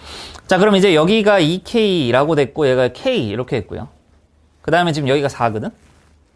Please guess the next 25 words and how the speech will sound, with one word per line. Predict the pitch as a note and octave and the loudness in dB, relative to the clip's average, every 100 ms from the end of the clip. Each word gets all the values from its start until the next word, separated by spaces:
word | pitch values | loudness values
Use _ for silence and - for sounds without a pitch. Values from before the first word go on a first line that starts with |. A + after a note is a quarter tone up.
| _ - - _ _ _ _ _ | _ -20 -20 _ _ _ _ _
자, | - | -2
이제 | E3 | 0
우리가 | F#3+ E3+ A3+ | 2 2 0
또 | G#3 | 2
알고 | D3+ D3 G3+ A#3 | 2 2 2 0
있는, | A3 A3 G#3+ G#3 G#3 G3+ G3 F#3 - | 0 -2 -2 -2 -2 -2 -2 -4 -2
알 | D3 F3+ | -2 -2
수 | - | -4
있는 | A3+ A3 G3 | -6 -4 -4
거는 | F#3+ G#3+ | -4 -4
피타고라스 | - - C4+ B3+ A3+ | -8 -8 -2 -2 -4
정리를 | F#3 E3+ D#3+ | -8 -6 -6
사용하면 | F#3+ E3+ C3 D#3+ C3+ | -6 -4 -6 -4 -6
여기 | C3 C3+ | -4 -4
높이, | C3+ D3 - F#2+ - - _ _ _ _ - _ _ - _ _ | -4 -6 -10 -12 -12 -20 _ _ _ _ -20 _ _ -20 _ _
이 | C#3 | -10
피타고라스 | - B3+ A3+ A3+ G#3 - | -4 -2 0 2 0 -2
정리를 | E3+ E3+ E3+ | -4 -2 -4
사용하면 | D#3+ F3+ E3 D3+ C3 | -2 -4 -2 -2 0
루트 | C#3 - | -2 -6
십오예요. | D#3+ - B3 G#3 G#2+ | -8 -6 -2 0 0
루트 | G#2 - | -4 -10
십오. | A#2+ - D3+ - - _ - - _ _ _ - - - - - - - - - _ - | -12 -12 -12 -12 -18 _ -20 -20 _ _ _ -20 -20 -20 -20 -20 -20 -20 -20 -20 _ -6
루트 | A2+ - | -6 -2
십오. | C3 - D3 A#2+ - | -2 -2 -2 -2 -4